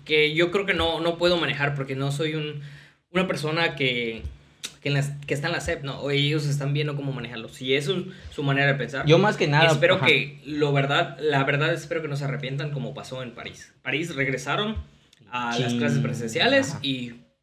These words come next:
Speaker 1: fue un fiasco. Fue un fiasco porque los volvieron a cua-, eh, los volvieron a regresar en cuarentena. Entonces, solamente eso espero, solamente que vaya todo chingón, de verdad,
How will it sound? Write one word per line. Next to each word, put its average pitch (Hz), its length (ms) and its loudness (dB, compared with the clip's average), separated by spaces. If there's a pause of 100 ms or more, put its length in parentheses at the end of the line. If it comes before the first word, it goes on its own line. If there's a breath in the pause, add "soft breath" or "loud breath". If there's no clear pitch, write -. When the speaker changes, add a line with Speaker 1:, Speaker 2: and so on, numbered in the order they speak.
(100)
Speaker 1:
fue 147 100 -20
un 143 60 -20
fiasco. 120 320 -20 (720)
Fue 185 120 -16
un 185 40 -12
fiasco 190 340 -6
porque 139 220 -10
los 127 200 -6
volvieron 139 360 -2
a 113 400 -4
cua-, 113 160 -10
eh, 123 180 -8
los 120 200 -6
volvieron 127 320 -4
a 151 60 -6
regresar 120 280 -8
en 117 60 -12
cuarentena. 107 400 -14 (1160)
Entonces, - 280 -20 (140)
solamente 185 520 2
eso 156 120 -2
espero, 196 400 -4
solamente 175 460 0
que 147 240 -2 (300 loud breath)
vaya 170 280 4
todo 175 140 0
chingón, 185 560 -2
de 202 80 0
verdad, 170 520 2